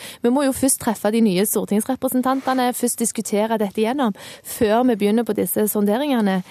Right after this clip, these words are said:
Sånn at dette er jo, dette er jo ting som går, går seg litt til etter hvert som vi går også. Men det er klart, Venstre er jo et gammelt parti, og Venstre har sittet i regjering før. Venstre har folk med som har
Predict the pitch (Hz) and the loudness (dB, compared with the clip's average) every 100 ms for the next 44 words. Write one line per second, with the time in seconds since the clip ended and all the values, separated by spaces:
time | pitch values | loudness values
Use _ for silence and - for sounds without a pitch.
0 | - - - - 247 254 254 240 226 294 | -14 -16 -8 2 2 2 0 -2 0 2
1 | 311 311 262 233 311 320 311 262 269 269 | 2 2 -2 -2 -2 0 0 2 2 0
2 | - - - - 247 269 - 240 262 - | -2 -20 -20 -2 2 2 2 0 0 0
3 | - 277 277 - 247 254 262 - 240 226 | 0 2 2 -2 -2 -2 -2 0 0 2
4 | 240 262 294 330 233 240 247 262 269 226 | 2 4 2 2 2 0 0 0 -2 0
5 | 233 359 - 233 - 214 254 247 - 226 | -2 -2 -2 -2 0 2 2 0 -2 -6
6 | - - - - 208 208 247 233 294 302 | -6 -10 -6 -2 0 0 0 -2 2 0
7 | 220 - - - - 202 208 285 - 311 | 0 -6 -20 -6 -2 2 2 0 0 0
8 | 302 208 185 254 262 240 269 254 - 320 | 2 0 0 0 2 2 2 0 2 2
9 | 254 - 196 202 226 339 - 311 240 247 | 0 -2 -4 -2 0 -2 -2 -2 0 0
10 | - 262 262 - - - 220 247 311 240 | 0 -2 -2 -10 -18 -2 2 2 2 -2
11 | - - - - - 226 220 233 220 | -8 -20 -6 -2 2 2 2 0 -2